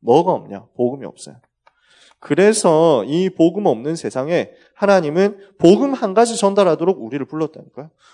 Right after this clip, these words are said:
복음 없는 세상이 어떤 고통 속에 있습니까? 마태복음 십일 장 이십팔 절.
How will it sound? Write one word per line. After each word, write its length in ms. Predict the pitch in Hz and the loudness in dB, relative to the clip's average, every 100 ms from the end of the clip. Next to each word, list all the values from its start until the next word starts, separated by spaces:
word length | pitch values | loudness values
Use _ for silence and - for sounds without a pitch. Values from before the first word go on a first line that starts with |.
| _ | _
복음 300 | 196 226 277 | 2 4 4
없는 240 | 226 196 | 2 2
세상이 340 | 220 170 196 185 | 0 0 0 0
어떤 320 | 82 - 226 | -2 0 -2
고통 240 | 269 277 | -2 -8
속에 220 | 254 233 160 | -8 -8 -8
있습니까? 420 | - 101 95 - | -8 -14 -18 -4
마태복음 500 | 110 135 208 202 202 | -2 0 0 -2 -6
십일 360 | 202 208 220 220 | -8 -6 -6 0
장 220 | 214 196 | 0 0
이십팔 420 | 120 - - 185 | -6 -10 -4 -4
절. 240 | 185 208 | 0 0